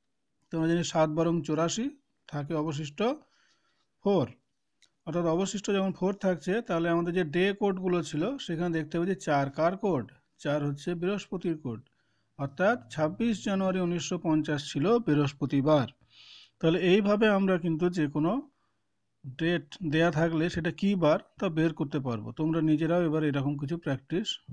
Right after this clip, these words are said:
করে দেখে নেবে। এরপরে আমরা একটু ভিন্ন ধরনের সমস্যার দিকে এগোবো। নেক্সট প্রবলেমটা দেখো, এটা একটু অন্য ধরনের প্রবলেম,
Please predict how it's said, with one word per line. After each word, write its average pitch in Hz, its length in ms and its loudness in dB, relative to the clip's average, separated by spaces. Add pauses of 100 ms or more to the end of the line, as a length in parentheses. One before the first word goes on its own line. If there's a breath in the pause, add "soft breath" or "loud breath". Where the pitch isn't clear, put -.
(180)
করে 151 240 0
দেখে 135 260 0
নেবে। 110 300 -6 (720 soft breath)
এরপরে 196 360 0
আমরা 196 220 2
একটু 220 180 -4
ভিন্ন 190 340 2
ধরনের 185 260 2
সমস্যার 151 440 0
দিকে 143 240 -2
এগোবো। 117 420 -4 (1400 soft breath)
নেক্সট 170 320 0
প্রবলেমটা 190 480 2
দেখো, 165 260 2
এটা 170 200 0
একটু 160 200 -4
অন্য 165 200 2
ধরনের 156 300 0
প্রবলেম, 151 480 -2